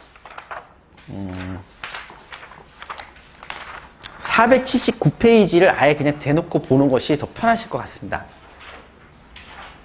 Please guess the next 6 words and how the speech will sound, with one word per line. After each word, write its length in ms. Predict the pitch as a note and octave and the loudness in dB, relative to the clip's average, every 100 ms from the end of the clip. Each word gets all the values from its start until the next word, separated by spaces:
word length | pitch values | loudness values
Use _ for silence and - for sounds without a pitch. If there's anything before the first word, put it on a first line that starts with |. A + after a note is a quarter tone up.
| - - - - - - - - - - - - - - - - - - - - - - - - - | -20 -20 -20 -20 -20 -20 -20 -20 -20 -20 -18 -18 -16 -16 -16 -18 -18 -20 -20 -20 -20 -20 -20 -4 0
아까도 480 | D3+ G3+ F3+ - | 4 6 6 6
전환사채 640 | - E3+ G#3+ A3+ A3 F#3+ D#3+ | 4 6 6 6 6 4 6
기재례부터 580 | - D3+ G3+ F#3 D3 C#3 | 6 6 8 6 4 2
보시니까 380 | C3 C#3+ C#3+ | 2 0 -2
좀 160 | C3+ C3 | 0 0
낫잖아요. 560 | - - C3 A2 A#2+ | 0 0 0 0 0